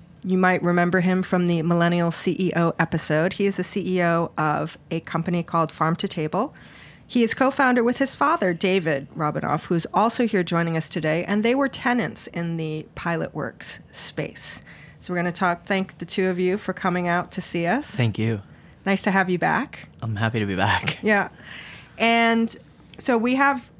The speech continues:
Speaker 1: this, this point of view of Farm to People being tenants, and then we also have reoccurring guests. We have Michael Winnick from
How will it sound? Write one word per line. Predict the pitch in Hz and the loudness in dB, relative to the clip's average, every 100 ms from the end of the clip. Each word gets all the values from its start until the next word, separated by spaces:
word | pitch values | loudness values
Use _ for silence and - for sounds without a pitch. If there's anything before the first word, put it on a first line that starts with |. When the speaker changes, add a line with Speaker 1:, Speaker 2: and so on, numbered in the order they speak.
| - - - - | -20 -20 -20 -6
Speaker 1:
this, | 214 269 269 - | -2 0 0 -2
this | 226 349 | 0 -2
point | - 330 277 | 0 2 2
of | 226 | 2
view | 226 233 247 | 2 2 2
of | - 190 190 | 2 2 2
Farm | 220 220 | 2 2
to | 220 | 2
People | 233 226 214 | 0 0 0
being | 202 196 196 | 2 2 0
tenants, | - 208 170 160 - - | 0 2 0 -2 -8 -4
and | 185 196 | 0 2
then | 196 269 233 208 226 | 2 4 4 4 2
we | 214 | 2
also | 196 262 - 277 | 2 2 2 2
have | 196 185 185 - - - 185 | 4 2 0 -10 -20 -18 -2
reoccurring | 196 190 185 180 175 160 | 0 0 2 2 2 0
guests. | 156 160 - - - - - - - - - - - - - - - | 2 2 0 -8 -14 -16 -20 -20 -20 -20 -20 -20 -20 -20 -20 -20 -4
We | 220 | 2
have | 233 202 | 2 4
Michael | 214 220 247 | 2 4 4
Winnick | 214 220 233 | 4 2 0
from | - 214 196 185 196 | -2 2 4 4 0